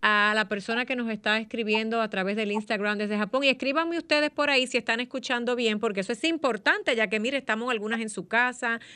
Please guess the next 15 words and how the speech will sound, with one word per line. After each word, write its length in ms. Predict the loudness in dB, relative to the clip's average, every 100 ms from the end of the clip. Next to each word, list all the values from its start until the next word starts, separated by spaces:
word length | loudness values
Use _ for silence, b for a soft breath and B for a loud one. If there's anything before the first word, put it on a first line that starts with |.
| b b
otra 260 | -6 -2
en 80 | -4
otros 300 | -4 -4 -2
países 580 | 0 0 0 -4 -6 -8 -6
y 100 | -4
nosotros 600 | -4 -4 -4 -2 -8 -6 -4
desde 200 | -2 -2 -4
un 100 | -6
estudio. 640 | -8 -8 -6 -6 -6 -10 B B B B B
Me 80 | 0
acababas 400 | 4 6 6 4
de 80 | 4
decir 440 | 2 4 2 2
que 100 | 0
ustedes, 640 | -2 2 4 4 2 -2